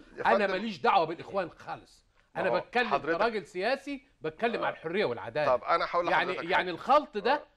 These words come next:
Speaker 1: ما
Speaker 2: ده ضروري،
Speaker 1: طبعًا.
Speaker 2: ضروري إحنا كسياسيين ما نرددوش ويقولوا لنا مين هم الإخوان ومين هو الع-، الحرية والعدالة،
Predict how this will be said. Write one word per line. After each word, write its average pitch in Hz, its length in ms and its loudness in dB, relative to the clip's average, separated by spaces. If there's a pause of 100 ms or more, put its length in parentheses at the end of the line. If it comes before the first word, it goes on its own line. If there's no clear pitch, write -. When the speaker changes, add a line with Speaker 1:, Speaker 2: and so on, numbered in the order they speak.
(220)
Speaker 1:
ما 135 120 0
Speaker 2:
ده 147 100 2
ضروري، 196 520 4
Speaker 1:
طبعًا. - 40 -12 (120)
Speaker 2:
ضروري 240 360 0 (100)
إحنا 165 320 -2 (280)
كسياسيين 175 880 -4 (260)
ما 147 120 -2
نرددوش 160 760 0
ويقولوا 180 460 4
لنا 226 260 -4 (480)
مين 220 220 -4
هم 220 240 0
الإخوان 175 440 0
ومين 180 220 -8
هو 185 220 -6
الع-، 147 260 -6
الحرية 165 340 -4
والعدالة، 180 440 -2